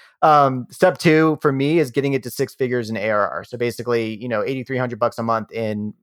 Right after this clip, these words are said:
recurring revenue. Um, so we, uh, we, we were close to it in, like,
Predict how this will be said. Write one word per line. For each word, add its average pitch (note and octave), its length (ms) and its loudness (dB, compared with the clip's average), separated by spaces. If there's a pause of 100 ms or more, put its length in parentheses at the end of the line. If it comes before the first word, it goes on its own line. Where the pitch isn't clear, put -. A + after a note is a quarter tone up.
recurring A#2 480 -4
revenue. G2+ 340 -4 (640)
Um, B2+ 520 2 (160)
so C3 640 4
we, C#3 260 0
uh, A#2+ 500 4 (140)
we, B2 400 -6
we C3+ 140 -4
were C#3+ 140 0
close G3 380 0
to F3+ 180 2
it F3 160 4
in, C#3+ 100 2
like, A#2 240 -2